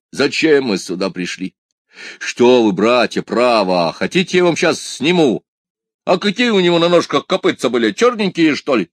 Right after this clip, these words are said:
«Что», говорит, «дурак дурацкий болтает?» Этот дурак осерчал на них, схватил этого козла вместо их отца и запалил, бросил в них.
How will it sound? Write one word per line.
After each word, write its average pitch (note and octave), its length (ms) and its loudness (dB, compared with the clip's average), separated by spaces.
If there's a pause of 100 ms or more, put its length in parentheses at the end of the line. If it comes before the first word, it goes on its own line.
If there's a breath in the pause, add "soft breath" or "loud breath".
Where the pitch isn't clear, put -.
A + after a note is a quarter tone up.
«Что», - 600 -2
говорит, C#2+ 440 -12
«дурак F2 680 -2
дурацкий G2 680 -6
болтает?» F#2+ 560 -6 (680)
Этот G#2 600 2
дурак F2+ 300 -2
осерчал A#2 880 -4
на E2+ 120 -12
них, D2+ 300 -18 (300)
схватил A2+ 600 -4
этого E3 220 -6
козла C3 540 0
вместо G2+ 320 -6
их - 120 -6
отца D#3 460 -4
и A#2 120 2
запалил, C3 880 -4
бросил E2+ 760 -10
в E2 60 -10
них. F2 240 -8